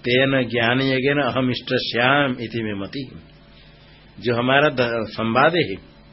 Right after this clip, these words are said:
संवादम आवयो हो, हम दोनों का।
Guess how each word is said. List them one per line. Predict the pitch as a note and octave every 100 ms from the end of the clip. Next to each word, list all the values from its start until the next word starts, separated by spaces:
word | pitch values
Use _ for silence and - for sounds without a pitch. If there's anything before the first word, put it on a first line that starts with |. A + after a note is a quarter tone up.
| - - - - - -
संवादम | - A2 G#2+ A#2 B2+ D3
आवयो | B2 A#2+ C#3 F3 E3+
हो, | G#2+ F#2+ E2
हम | F#2+ A#2+ G#2+
दोनों | A#2+ D3
का। | D#3 F#2